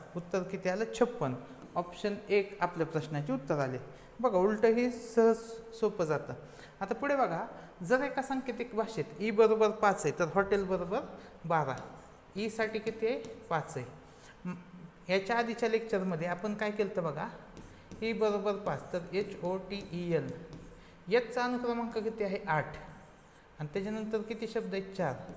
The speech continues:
आठ आणि चार बारा केलं होतं. मग येथे ते लॉजिक लागू होते का बघूया आपण.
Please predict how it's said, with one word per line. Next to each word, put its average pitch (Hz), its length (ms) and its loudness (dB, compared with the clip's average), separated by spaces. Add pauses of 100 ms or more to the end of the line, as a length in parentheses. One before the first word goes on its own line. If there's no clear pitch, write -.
(580)
आठ 185 240 0
आणि 185 280 -2
चार 185 160 0
बारा 180 280 0
केलं 131 220 -2
होतं. - 140 -10 (380)
मग 190 120 0
येथे 226 280 4
ते 247 120 2
लॉजिक 240 340 2
लागू 240 220 4
होते 220 220 4
का 180 120 0
बघूया 147 320 2
आपण. 131 260 -4